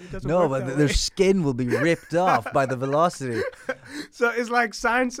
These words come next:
Speaker 1: and human capability is always increasing and growing.
Speaker 2: Yeah.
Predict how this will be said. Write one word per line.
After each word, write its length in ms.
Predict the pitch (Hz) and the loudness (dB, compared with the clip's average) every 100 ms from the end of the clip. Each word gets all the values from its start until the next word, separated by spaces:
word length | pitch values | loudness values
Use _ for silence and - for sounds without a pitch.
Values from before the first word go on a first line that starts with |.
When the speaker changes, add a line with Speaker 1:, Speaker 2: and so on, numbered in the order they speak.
| 240 | -8
Speaker 1:
and 240 | 175 180 | -8 -8
human 300 | 165 202 196 | -8 -8 -10
capability 720 | 190 165 151 165 170 180 175 | -12 -16 -12 -10 -10 -10 -14
is 100 | 160 | -14
always 540 | - 151 175 170 160 - | -14 -12 -10 -10 -12 -14
increasing 520 | 165 131 160 143 143 | -20 -16 -14 -14 -16
and 140 | 135 135 | -18 -16
growing. 380 | 151 175 160 139 | -12 -10 -10 -6
Speaker 2:
Yeah. 300 | 127 123 | -6 -6